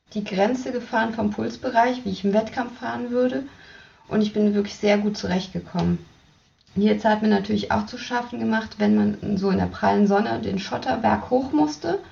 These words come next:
Der kam einem irgendwie doppelt so lang vor wie am Tag vorher. Aber alles in allem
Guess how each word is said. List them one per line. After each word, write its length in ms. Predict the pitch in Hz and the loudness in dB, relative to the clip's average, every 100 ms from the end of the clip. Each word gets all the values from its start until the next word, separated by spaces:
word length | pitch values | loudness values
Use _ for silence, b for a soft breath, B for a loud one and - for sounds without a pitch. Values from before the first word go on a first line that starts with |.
| B B B B - | B B B B 0
Der 320 | 208 202 202 | 2 4 0
kam 260 | - 214 214 | 0 0 4
einem 140 | 208 | 2
irgendwie 260 | 208 214 202 | 4 4 4
doppelt 340 | 285 214 262 | 4 0 0
so 100 | 247 | -2
lang 300 | 240 214 226 | 2 2 2
vor 380 | - 240 233 226 | -6 -2 0 0
wie 120 | 208 | 0
am 120 | 202 202 | -2 -2
Tag 240 | - - | -2 -6
vorher. 380 | - - 269 311 311 b b b b b b _ _ _ _ _ _ _ _ _ _ _ | -2 0 0 -2 -6 b b b b b b _ _ _ _ _ _ _ _ _ _ _
Aber 320 | - 208 202 | 0 2 2
alles 240 | - 214 214 | 2 0 2
in 180 | 220 208 | 0 0
allem 640 | 202 208 233 240 233 - | 2 2 0 -2 -4 -8